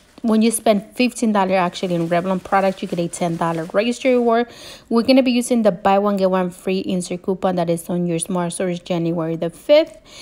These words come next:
Total for these products, guys, should be twenty-five dollars and ninety-six cents. We have a total of coupons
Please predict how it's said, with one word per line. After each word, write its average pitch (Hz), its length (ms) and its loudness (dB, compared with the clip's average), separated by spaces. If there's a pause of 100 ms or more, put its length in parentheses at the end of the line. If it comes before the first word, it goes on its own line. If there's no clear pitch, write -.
(340)
Total 294 280 2
for 285 120 -2
these 277 220 2
products, 277 440 2
guys, 262 300 4
should 214 240 -2
be 247 340 0
twenty-five 226 800 0
dollars 208 380 2
and 185 100 -2
ninety-six 175 580 -4
cents. 190 600 -4 (360)
We 214 120 2
have 262 160 2
a 262 40 4
total 220 480 0
of 190 400 0
coupons 214 840 0